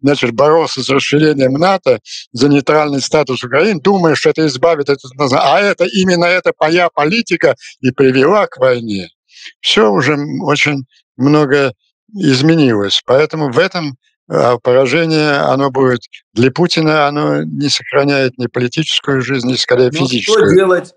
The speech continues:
Speaker 2: что делать будет Путин? Вот давайте
Speaker 1: Пока,
Speaker 2: сформулируем.
Speaker 1: пока будет об-, пока,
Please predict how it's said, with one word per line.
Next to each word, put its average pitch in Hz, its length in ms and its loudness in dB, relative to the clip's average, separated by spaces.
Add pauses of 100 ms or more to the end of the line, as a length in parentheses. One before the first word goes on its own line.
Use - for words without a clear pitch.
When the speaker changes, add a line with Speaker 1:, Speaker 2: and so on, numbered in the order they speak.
Speaker 2:
что - 300 0
делать 170 400 0
будет 151 440 -4
Путин? 143 400 0
Вот 110 160 2
давайте 156 300 2
Speaker 1:
Пока, 190 360 2
Speaker 2:
сформулируем. 127 520 2
Speaker 1:
пока 165 520 0
будет 185 340 -2
об-, 151 260 -2
пока, 170 420 0